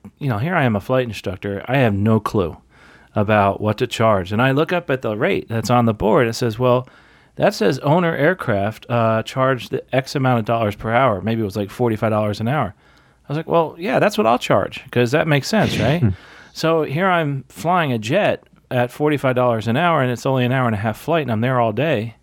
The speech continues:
Speaker 1: And
Speaker 2: Yeah.
Speaker 1: then I realized, wow, gosh, you know, I didn't quite make as much as I thought I would. As a matter of fact, I probably should have stayed at the flight school and taught all day, and I'd make more money.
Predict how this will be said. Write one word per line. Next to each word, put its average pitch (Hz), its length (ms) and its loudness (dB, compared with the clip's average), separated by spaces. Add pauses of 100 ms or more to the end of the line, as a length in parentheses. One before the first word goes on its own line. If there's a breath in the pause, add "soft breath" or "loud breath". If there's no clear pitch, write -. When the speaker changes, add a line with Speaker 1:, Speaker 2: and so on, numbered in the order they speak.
(100)
Speaker 1:
And 107 340 -4 (260 soft breath)
Speaker 2:
Yeah. 80 300 0 (120)
Speaker 1:
then 139 140 0
I 156 100 2
realized, 143 500 0
wow, 139 460 0 (240 loud breath)
gosh, 160 340 -6
you 143 80 -4
know, 143 120 0
I 143 100 2
didn't 151 320 -2
quite 143 260 0
make 143 220 -2
as 120 140 -2
much 117 200 2
as 113 120 -2
I 110 100 2
thought 190 260 2
I 151 60 4
would. 127 140 4
As 120 100 -2
a 135 40 0
matter 175 160 4
of 143 60 -2
fact, 135 220 0
I 131 140 0 (480 soft breath)
probably 170 180 2
should 147 140 -2
have 123 80 -2
stayed 147 240 2
at 127 100 -2
the 117 80 -2
flight 196 280 -2
school 120 260 -4
and 113 120 -4
taught 190 240 0
all 117 160 4
day, 101 280 -2
and 104 80 -2
I'd 104 100 -2
make 117 240 -4
more 107 140 0
money. 127 340 0